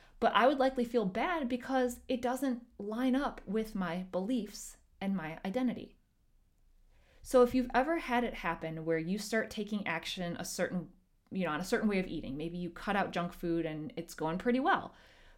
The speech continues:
but then you go on vacation and you eat at a fast food restaurant, you likely feel a certain way about it. Maybe you feel guilty. Maybe you feel disappointed.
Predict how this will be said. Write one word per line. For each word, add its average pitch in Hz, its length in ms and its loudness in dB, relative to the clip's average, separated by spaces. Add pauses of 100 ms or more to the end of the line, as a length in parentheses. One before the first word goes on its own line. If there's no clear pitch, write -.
but 190 100 -4
then 269 160 8
you 277 80 6
go 233 80 4
on 247 160 6
vacation 233 720 0
and 190 180 2
you 196 80 -2
eat 208 200 -2
at 196 100 -2
a 190 40 -6
fast 180 340 -6
food 269 260 2
restaurant, - 440 -8 (920)
you 226 160 2
likely 202 340 4
feel 185 300 0
a 185 60 -2
certain 185 360 -2
way 302 160 2
about 180 260 0
it. - 140 -8
Maybe 180 180 -2
you 202 80 -2
feel 247 200 0
guilty. 240 760 -4
Maybe 190 240 -2
you 208 140 -2
feel 254 240 -2
disappointed. 254 920 0